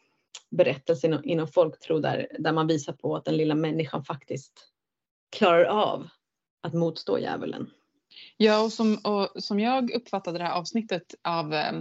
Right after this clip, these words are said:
Speaker 2: när man talar om trollen, när de pratade om djävulen där,
Speaker 1: Mm.
Speaker 2: så, så nämnde de också något som jag tyckte var intressant, att i, i folktron så är ju djävulen nästan mer ett folktroväsen
Speaker 1: Ja.
Speaker 2: än en, eh,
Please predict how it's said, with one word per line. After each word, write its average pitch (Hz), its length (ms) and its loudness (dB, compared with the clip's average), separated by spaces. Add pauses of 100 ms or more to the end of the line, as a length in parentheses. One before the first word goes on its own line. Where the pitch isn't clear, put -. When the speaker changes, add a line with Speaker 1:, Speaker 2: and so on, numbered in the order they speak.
(520)
Speaker 2:
när 170 80 -2
man 165 100 4
talar 170 220 4
om 175 100 0
trollen, 269 380 4
när 170 100 -2
de 165 60 -6
pratade 170 260 -4
om 165 60 -4
djävulen 160 380 0
där, 175 260 2 (220)
Speaker 1:
Mm. 214 120 4
Speaker 2:
så, 202 320 4
så 185 120 -2
nämnde 185 280 4
de 226 120 6
också 190 200 -4
något 160 140 -6
som - 80 -4
jag 160 100 -2
tyckte 165 180 -8
var 160 80 0
intressant, 160 480 -2
att 160 200 -4 (220)
i, 226 280 6 (300)
i 190 140 4
folktron 220 520 4
så - 180 0
är 226 280 4
ju 269 140 0
djävulen 175 680 0
nästan 175 440 -2
mer 156 240 -2
ett - 220 -8
folktroväsen 196 1120 0 (300)
Speaker 1:
Ja. 359 160 2
Speaker 2:
än 320 220 0
en, 160 380 0
eh, 160 240 -2